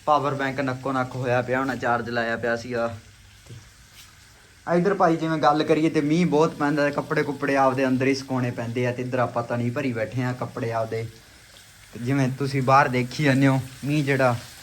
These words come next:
ਪਈ ਜਾਂਦਾ ਭਾਈ, ਪਰਨਾਲੇ ਹਜੇ ਵੀ ਚੱਲੀ ਜਾਂਦੇ ਆ। ਇਹ ਇੱਧਰ ਦਾ ਮਾਹੌਲ ਹੈ।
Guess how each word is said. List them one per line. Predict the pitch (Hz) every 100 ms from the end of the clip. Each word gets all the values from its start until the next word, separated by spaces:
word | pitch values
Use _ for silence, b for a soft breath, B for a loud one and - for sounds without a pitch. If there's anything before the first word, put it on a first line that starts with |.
| - -
ਪਈ | - 160 156
ਜਾਂਦਾ | 135 123 123
ਭਾਈ, | 143 135
ਪਰਨਾਲੇ | 131 127 127 123 127
ਹਜੇ | 120 127 131
ਵੀ | 127
ਚੱਲੀ | 131 123 117
ਜਾਂਦੇ | 110 101 104
ਆ। | 101 104 - - - - - - - -
ਇਹ | 175 147
ਇੱਧਰ | 135 160
ਦਾ | 156
ਮਾਹੌਲ | 160 160 135
ਹੈ। | 131 127